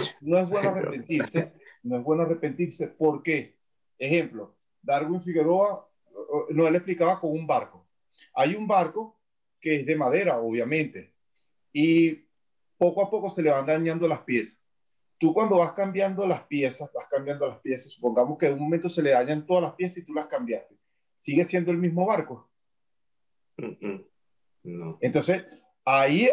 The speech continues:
Speaker 1: ahí es donde viene esto que yo digo de arrepentirse, porque yo creo que hay una, una,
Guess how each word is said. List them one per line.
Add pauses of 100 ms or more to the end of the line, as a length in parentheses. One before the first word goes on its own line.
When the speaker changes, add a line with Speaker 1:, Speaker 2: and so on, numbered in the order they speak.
Speaker 1:
ahí
es
donde
viene
esto
que
yo
digo
de
arrepentirse, (340)
porque
yo
creo
que
hay
una,
una,